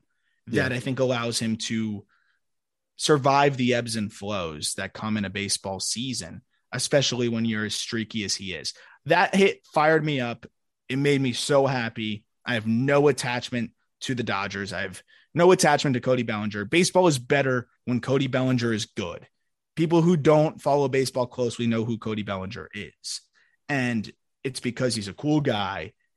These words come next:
Speaker 1: He's a good-looking dude that plays the game hard, that plays the game well. He's
Speaker 2: And won an
Speaker 1: marketable.
Speaker 2: M V P.
Speaker 1: And won an M V P at a very young age in L A.
Speaker 2: Yeah.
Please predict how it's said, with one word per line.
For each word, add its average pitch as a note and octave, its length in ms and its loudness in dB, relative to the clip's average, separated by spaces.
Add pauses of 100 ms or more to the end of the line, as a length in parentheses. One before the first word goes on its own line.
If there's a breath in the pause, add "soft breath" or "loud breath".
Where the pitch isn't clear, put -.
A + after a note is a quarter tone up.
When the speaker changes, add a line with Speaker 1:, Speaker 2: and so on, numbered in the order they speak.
Speaker 1:
He's G2 200 -6
a F#2 40 -12
good-looking D3 440 0
dude A2 420 -6 (260)
that - 180 -8
plays D#3 300 4
the D#3+ 80 0
game D3 300 -2
hard, A2+ 440 -6 (220)
that - 140 -12
plays D#3 260 2
the D3 100 2
game C#3 320 0
well. A2 360 -2
He's G#2+ 160 -6
Speaker 2:
And A2 80 0
won C#3 120 6
an D3 60 4 (220)
Speaker 1:
marketable. D#3 60 8
Speaker 2:
M C#3 120 8
V A#2+ 120 6
P. F#2+ 280 0 (240)
Speaker 1:
And D#3+ 180 4
won D3+ 140 6
an D3 80 2
M C#3+ 140 0
V B2 100 -2
P B2 180 -4
at A#2+ 60 -2
a G#2 60 -4
very A#2 280 -2
young A#2+ 220 0
age A2 340 -4
in F3 140 4
L C#3+ 220 4
A. F2 100 -4 (500)
Speaker 2:
Yeah. G#2+ 220 -4